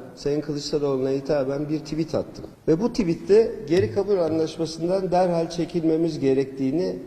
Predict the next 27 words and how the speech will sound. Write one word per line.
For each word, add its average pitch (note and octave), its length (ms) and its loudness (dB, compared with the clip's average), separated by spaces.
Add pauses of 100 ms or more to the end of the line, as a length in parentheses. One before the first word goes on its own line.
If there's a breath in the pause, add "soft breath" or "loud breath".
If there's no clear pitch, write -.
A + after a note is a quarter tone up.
ilan D#3 400 2
etmesini A2 600 -2 (300)
kendisine A#2+ 540 2
istedim. F#2+ 460 -6 (140)
Adeta D#3 420 2
yalvardım. A#2+ 580 0 (280)
Bazıları A#3 460 10
sormuş A#3+ 420 6 (240)
Twitter'da, C3+ 640 0 (600)
"Geri F#3 240 6
kabul G3+ 220 2
anlaşması F3 680 0
ne?" F2 80 0 (360 loud breath)
İki B3+ 220 2
bin C#4 100 4
on C4+ 140 6
üç B3+ 220 0
yılında, D#3+ 440 2 (260)
iki G#3+ 220 -6
bin B3+ 100 4
on A#3+ 160 6
üç - 140 -4
yılında C#3+ 320 2
ak G#3+ 240 0
Parti D3+ 340 0
döneminde C#3+ 580 2 (320)
Avrupa G3+ 680 8